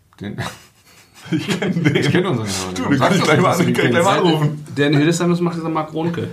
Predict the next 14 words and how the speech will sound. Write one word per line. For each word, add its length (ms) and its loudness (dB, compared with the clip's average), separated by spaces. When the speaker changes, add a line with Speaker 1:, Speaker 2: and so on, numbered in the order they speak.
Speaker 2:
Ja, 100 -8
ich 160 -16
weiß. 160 -16
Speaker 1:
Der 100 -6
K-F-C-Z-Sachverständige, 1300 -6
ne? 100 -4
Das 120 0
Speaker 2:
Ja. 40 -2
Speaker 1:
wissen 140 -4
wir 80 -6
ja, 120 -12
ne? 280 -2
Speaker 2:
Ja. 320 4
Speaker 1:
Äh, 40 0